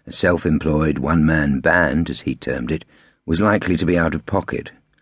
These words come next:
The weather had remained dull all day, although it was supposed to be springtime. This year, winter seemed reluctant to give way to any warmer season. The sun was obscured by a thick wadding of cloud, and temperatures were unseasonably low.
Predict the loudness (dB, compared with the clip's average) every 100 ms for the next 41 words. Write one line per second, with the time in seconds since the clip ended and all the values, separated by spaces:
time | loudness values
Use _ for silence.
0 | _ _ _ _ _ -2 2 4 4 2
1 | 2 2 4 2 4 2 2 0 0 0
2 | 2 2 2 0 0 0 0 -2 -6 -4
3 | -4 -4 -6 -4 -2 0 0 -4 -4 -6
4 | -10 _ _ _ _ 2 4 4 6 6
5 | 6 6 4 4 0 0 2 4 4 4
6 | 2 0 -2 -2 0 0 2 4 6 4
7 | 4 2 2 2 4 4 4 0 -4 -6
8 | -6 -8 -10 -12 _ _ _ _ _ _
9 | _ -8 0 2 4 2 0 -2 0 2
10 | 4 2 0 -2 -2 -2 -4 -2 -2 0
11 | 0 -2 -4 -4 0 2 2 -2 -4 -6
12 | -8 0 0 0 -4 -6 -4 -2 0 0
13 | 0 2 2 2 0 0 2 4 2 0